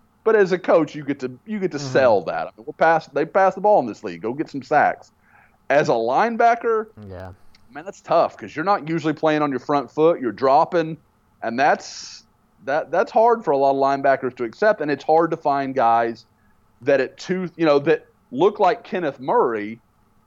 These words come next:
Speaker 1: but at the same time have the right instincts and can see it the way they need to. I, that, that's a,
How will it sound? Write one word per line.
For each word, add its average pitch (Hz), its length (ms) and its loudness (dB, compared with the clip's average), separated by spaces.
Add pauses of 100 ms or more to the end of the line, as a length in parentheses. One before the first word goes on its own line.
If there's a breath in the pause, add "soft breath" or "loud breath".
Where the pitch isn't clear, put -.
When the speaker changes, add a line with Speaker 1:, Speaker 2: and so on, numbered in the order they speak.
(160)
Speaker 1:
but 139 280 2
at 135 100 -6
the 139 80 -8
same 151 340 -4
time 147 340 0
have 131 360 -2
the 127 80 -4
right 131 440 0 (460)
instincts 147 840 -6
and 110 460 -2 (340)
can 131 200 -2
see 170 400 -2
it 127 160 2
the 117 100 2
way 117 200 2
they 104 180 0
need 127 360 -2
to. 57 320 -14 (120)
I, 110 340 2
that, 131 240 0
that's 139 220 0
a, 151 220 0